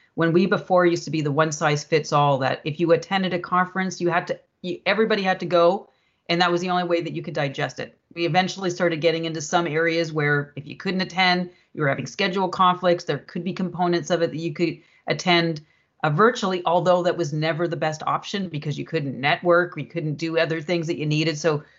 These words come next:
you wanted to go to the real live meeting. Um, in addition, the same thing applies for staying in the office versus not. There's always these rumors, "Well, you're gonna s-, not be ahead of the competition.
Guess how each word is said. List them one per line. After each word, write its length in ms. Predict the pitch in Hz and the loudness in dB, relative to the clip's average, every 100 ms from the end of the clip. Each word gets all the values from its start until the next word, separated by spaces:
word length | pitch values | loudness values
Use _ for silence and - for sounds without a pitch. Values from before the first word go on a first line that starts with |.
| - | 0
you 140 | 170 | 2
wanted 320 | 165 180 185 165 | 6 4 4 -2
to 60 | |
go 180 | 160 151 | -4 -4
to 60 | 143 | -4
the 100 | 135 | -4
real 220 | 139 135 | -4 -4
live 260 | 131 135 | -6 -6
meeting. 400 | 139 127 98 - _ _ _ _ _ - | -6 -6 -8 -12 _ _ _ _ _ 0
Um, 180 | 185 | 2
in 100 | 214 | 4
addition, 380 | 226 220 254 226 | 4 2 0 -2
the 60 | 220 | -6
same 260 | - 220 | -2 -4
thing 160 | 226 208 | -2 -6
applies 420 | - 196 196 190 | -4 -2 -2 -4
for 460 | - 185 180 175 - 147 | -6 0 0 -2 -12 -18
staying 380 | - - 190 202 | -16 -6 -2 -2
in 80 | 190 | -2
the 100 | 180 | -2
office 400 | 165 175 180 175 | -2 -2 -4 -6
versus 400 | 175 175 165 147 | -4 -4 -4 -2
not. 340 | 165 185 143 | 4 4 4
There's 160 | 151 147 | 0 0
always 320 | 160 175 180 | 2 2 2
these 160 | 175 151 | 0 -2
rumors, 460 | 156 175 165 147 | 0 0 0 0
"Well, 180 | 151 170 | 2 2
you're 140 | 156 156 | 2 -2
gonna 120 | 156 | -4
s-, 200 | 147 - - 147 | -6 -12 -10 0
not 220 | 156 151 | 0 2
be 100 | 165 | -2
ahead 200 | 143 151 | -2 -4
of 80 | 147 | -6
the 40 | |
competition. 760 | 147 139 135 139 127 123 110 | -4 -4 -4 -10 -8 -8 -12